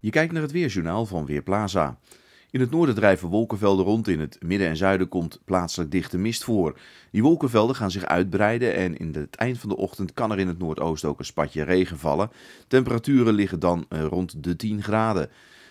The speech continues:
Voordat die regen verder trekt, wordt het dertien tot vijftien graden en vanmiddag zien we op meer plaatsen dat er wat neerslag gaat vallen. Aan het eind van de middag klaart het in het uiterste noorden misschien wat op. En dan hebben we een, eh, daling van temperatuur en een draaiing van de wind.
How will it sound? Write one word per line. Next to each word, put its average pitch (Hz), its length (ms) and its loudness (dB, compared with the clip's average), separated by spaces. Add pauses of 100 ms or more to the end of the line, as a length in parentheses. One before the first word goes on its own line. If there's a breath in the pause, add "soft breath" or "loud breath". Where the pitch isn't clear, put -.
(120)
Voordat 156 300 2
die 127 100 0
regen 113 260 2
verder 131 260 0
trekt, 98 280 0
wordt 90 180 0
het 71 100 -8
dertien 110 280 -2
tot 73 200 -8
vijftien 110 440 0
graden 87 480 -2
en 80 320 -6
vanmiddag 85 460 -2
zien 90 200 -4
we 80 60 -4
op - 160 -8
meer 90 260 0
plaatsen 82 460 -2
dat 78 160 -4
er 80 60 -8
wat 73 120 -6
neerslag 87 360 -4
gaat - 160 -10
vallen. 90 340 -2 (380 loud breath)
Aan 104 120 -4
het 101 80 4
eind 147 200 0
van 143 140 -2
de 127 60 0
middag 113 260 0
klaart 87 300 -4
het 85 120 -10
in 80 120 -4
het 78 120 -8
uiterste 113 420 -6
noorden 82 340 -4
misschien 76 300 -10
wat 87 140 -4
op. 135 300 -2 (380 loud breath)
En 98 160 -2
dan 92 180 0
hebben 82 260 -2
we 80 240 -2
een, 76 260 -8
eh, 76 160 -8
daling 127 400 0
van 127 100 -6
temperatuur 95 640 -2
en 78 140 -4
een 73 220 -6
draaiing 82 460 -2
van 78 140 -6
de 80 80 -2
wind. 104 320 0